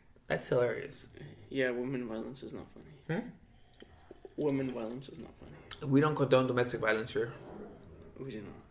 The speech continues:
Speaker 2: not.
Speaker 1: No, we,
Speaker 2: Unless it's
Speaker 1: uh,
Speaker 2: funny.
Speaker 1: huh?
Speaker 2: Unless it's in a funny meme. Then
Speaker 1: That's a funny meme.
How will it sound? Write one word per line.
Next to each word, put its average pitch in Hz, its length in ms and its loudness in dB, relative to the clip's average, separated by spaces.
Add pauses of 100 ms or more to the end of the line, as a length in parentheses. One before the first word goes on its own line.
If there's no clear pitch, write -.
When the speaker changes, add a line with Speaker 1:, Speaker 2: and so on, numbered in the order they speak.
Speaker 2:
not. 117 240 4
Speaker 1:
No, - 40 2
we, 107 220 4
Speaker 2:
Unless 107 140 6
it's 104 100 4
Speaker 1:
uh, 98 60 0
Speaker 2:
funny. 110 320 -8 (420)
Speaker 1:
huh? 175 200 2
Speaker 2:
Unless 151 200 -4
it's 160 120 -2
in 135 100 0
a - 40 -4
funny 107 280 -8
meme. 92 320 -12 (220)
Then - 100 -20 (920)
Speaker 1:
That's 240 240 4
a 240 80 8
funny 147 320 6
meme. 117 320 0